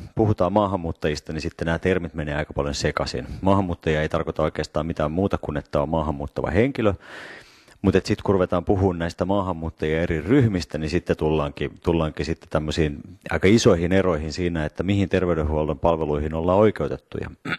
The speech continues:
<clears throat> Ja ehkä ne kolme termiä, mitkä on tärkeää tiedostaa, on, on pakolainen, turvapaikanhakija ja sitten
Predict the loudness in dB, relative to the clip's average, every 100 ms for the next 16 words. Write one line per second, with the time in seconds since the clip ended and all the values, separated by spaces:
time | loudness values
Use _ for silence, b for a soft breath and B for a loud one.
0 | 0 2 2 -4 -20 _ _ _ _ _
1 | _ _ _ -20 _ B B B B B
2 | B B B B B 4 6 8 4 -4
3 | -4 -2 0 4 4 2 _ 0 4 4
4 | 2 2 0 2 -2 -2 -2 0 -2 0
5 | -4 -4 _ _ 2 4 4 2 -2 0
6 | 2 0 -2 -6 -6 -4 2 2 2 0
7 | 0 -4 -2 0 0 -2 -4 -4 -6 -6
8 | -4 -2 -4 -6 -8